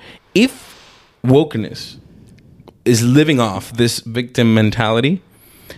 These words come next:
the more that you go with wokeness without criticizing it, without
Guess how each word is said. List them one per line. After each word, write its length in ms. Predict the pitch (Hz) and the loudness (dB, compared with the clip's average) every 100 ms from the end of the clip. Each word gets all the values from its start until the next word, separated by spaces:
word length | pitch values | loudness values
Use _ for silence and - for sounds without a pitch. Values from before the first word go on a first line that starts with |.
| - | -4
the 160 | 117 | 2
more 440 | 117 117 139 185 190 | 4 6 6 4 4
that 180 | 139 - | 2 2
you 520 | 117 117 113 107 - _ _ _ 120 | 4 6 6 4 -2 _ _ _ -2
go 340 | 117 139 143 131 | 2 6 6 4
with 240 | 120 - | 0 -2
wokeness 480 | 113 110 101 98 - | 0 0 0 -4 2
without 420 | 110 110 120 - | 2 2 0 -4
criticizing 560 | - 123 143 147 147 156 | -4 -2 -2 -4 -4 -8
it, 120 | 151 | -6
without 420 | 110 107 110 - | -2 0 0 -4